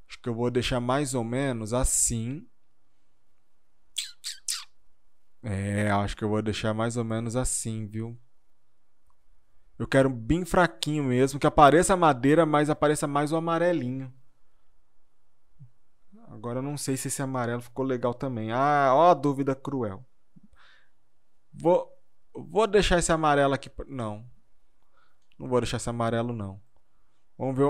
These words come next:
vamos, vamos, vamos testando aqui outras possibilidades, tá?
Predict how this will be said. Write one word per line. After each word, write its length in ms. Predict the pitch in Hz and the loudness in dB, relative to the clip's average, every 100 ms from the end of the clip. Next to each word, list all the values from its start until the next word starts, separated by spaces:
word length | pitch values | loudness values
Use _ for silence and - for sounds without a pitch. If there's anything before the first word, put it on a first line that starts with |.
| 123 135 | 2 0
vamos, 260 | 147 165 | 0 2
vamos, 260 | 160 170 175 | 4 2 4
vamos 260 | 156 190 190 | 2 2 4
testando 380 | 220 - 180 | 4 6 2
aqui 200 | 175 175 | 2 4
outras 480 | 170 160 180 185 170 | 6 8 6 2 -4
possibilidades, 960 | - 160 165 160 165 131 110 107 101 - | -2 -4 0 -2 -2 0 0 0 -4 -2
tá? 340 | 123 147 160 | 4 4 2